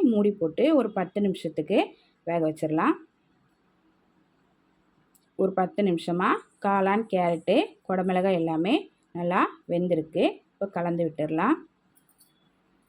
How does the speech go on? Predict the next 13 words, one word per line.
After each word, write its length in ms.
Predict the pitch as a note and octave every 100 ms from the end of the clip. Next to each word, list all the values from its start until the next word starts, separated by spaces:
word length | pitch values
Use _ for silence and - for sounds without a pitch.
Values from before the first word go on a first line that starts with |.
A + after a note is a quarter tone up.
| _ _ _ _ _ _ _ - - _ _ _ _ _ _ _ _ _ _ _ _ _ _ _ _ _ _ _ _ _ _ _ _ _ _
இது 140 | - F#3 E3+
கூட 100 | F#3 E4+ F4
ஒரு 100 | G#3+
அரை 140 | G3 G#3
ஸ்பூன் 220 | - A3+ G3
அளவுக்கு 400 | E3 D#3 E3 A3 G#4 - - -
மிளகாய்த்தூள் 540 | F#3 F#3+ G#3 G3+ G3 F#3+
சேர்த்துக்கலாம். 480 | D#3+ D#3 D#3 F#3+ D#4 - _ _ -
மிளகாய்த்தூள் 560 | F#3+ G3+ G3 F#3+ G3 -
சேர்த்து 320 | D#3+ - A#3 G4 - _ _ -
கலந்து 240 | F3+ F#3+ F3+
விட்டுட்டு 320 | D#3+ D#3 F#3+ D#4+ G4+
ஒரு, 100 | G#3